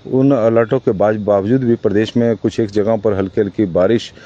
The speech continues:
अ, ज़रूर हुई है। लेकिन, अ, मौसम विभाग के अनुसार कांगड़ा, सोलन, सिरमौर, सोलन, शिमला, कुल्लू, मंडी के कुछ एक क्षेत्रों में आज हल्की बारिश हो सकती है,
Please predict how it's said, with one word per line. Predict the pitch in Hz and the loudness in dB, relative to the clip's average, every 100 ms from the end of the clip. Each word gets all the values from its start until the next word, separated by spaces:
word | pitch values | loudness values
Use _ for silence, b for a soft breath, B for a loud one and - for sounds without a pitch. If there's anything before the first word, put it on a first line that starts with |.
| B B B | B B B
अ, | 107 | 0
ज़रूर | 98 92 101 147 | 0 0 2 2
हुई | 123 127 | 2 2
है। | 147 | 0
लेकिन, | 113 110 135 135 | 0 0 0 2
अ, | 131 135 | 2 2
मौसम | 123 107 135 | 0 0 0
विभाग | 127 98 117 | 0 0 -2
के | 117 127 | -2 -2
अनुसार | 123 127 123 | -2 -2 -2
कांगड़ा, | 117 110 117 123 | -2 0 2 0
सोलन, | - - 104 110 123 | -2 -4 0 0 -2
सिरमौर, | - - 117 110 113 120 - | -4 -4 -2 2 0 -2 -8
सोलन, | - - 107 113 | -12 -2 0 0
शिमला, | 117 101 107 117 | -4 -2 0 -2
कुल्लू, | - 107 110 | -2 -2 0
मंडी | 110 92 101 98 - B B B | 0 0 0 -2 -4 B B B
के | 135 | -2
कुछ | - 123 131 | 0 -2 -2
एक | 117 110 113 127 | -2 -2 -2 0
क्षेत्रों | 117 - 107 127 127 | 0 -2 -4 -2 0
में | 117 110 B B B 123 | 0 -2 B B B -2
आज | 127 113 | -2 -2
हल्की | 110 - 120 | -4 -2 -2
बारिश | 95 101 117 - - | 0 0 -4 -6 -4
हो | 147 | -4
सकती | 98 98 | -4 -2
है, | 110 | 0